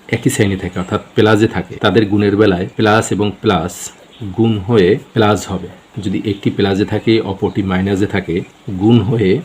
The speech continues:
মাইনাস হবে। এর উল্টোটা হয়, অর্থাৎ একটি মাইনাসে থাকে, একটা প্লাসে থাকে, তাহলে সেটিও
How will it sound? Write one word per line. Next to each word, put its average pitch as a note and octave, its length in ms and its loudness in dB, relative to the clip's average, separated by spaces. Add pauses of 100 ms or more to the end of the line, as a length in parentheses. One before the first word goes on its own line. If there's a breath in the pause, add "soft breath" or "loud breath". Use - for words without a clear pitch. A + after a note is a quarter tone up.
(220)
মাইনাস G2+ 420 0
হবে। E2 160 -6 (140)
এর A#2 180 6
উল্টোটা A2+ 360 4
হয়, F#2 180 -4
অর্থাৎ F#2 400 -4
একটি G#2+ 240 0
মাইনাসে G#2 420 2
থাকে, A2 260 -2
একটা G#2 200 -4
প্লাসে G#2+ 360 2
থাকে, F2 320 -4 (440)
তাহলে A2 220 0
সেটিও A#2+ 480 4